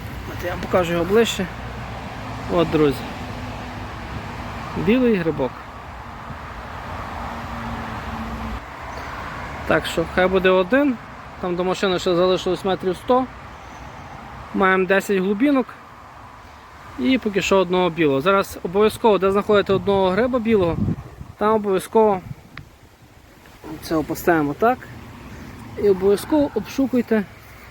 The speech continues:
місце. Обов'язково, тому що він зазвичай один ніколи не росте.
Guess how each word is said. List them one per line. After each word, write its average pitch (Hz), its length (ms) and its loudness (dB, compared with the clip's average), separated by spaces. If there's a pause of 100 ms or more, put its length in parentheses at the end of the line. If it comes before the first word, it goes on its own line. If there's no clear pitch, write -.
(180)
місце. 165 380 0
Обов'язково, 214 760 0
тому 208 320 0
що 190 200 -2
він 247 300 2 (300)
зазвичай 190 500 0
один 220 300 4
ніколи 208 360 4
не 202 160 4
росте. 302 420 0